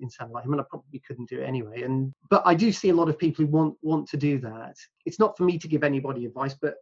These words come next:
personally, I, I would say don't try and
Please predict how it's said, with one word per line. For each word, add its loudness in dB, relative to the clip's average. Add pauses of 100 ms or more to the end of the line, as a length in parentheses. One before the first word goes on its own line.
(180)
personally, 2
I, 0 (140)
I 4
would 0 (320)
say -2
don't -4
try -8
and -8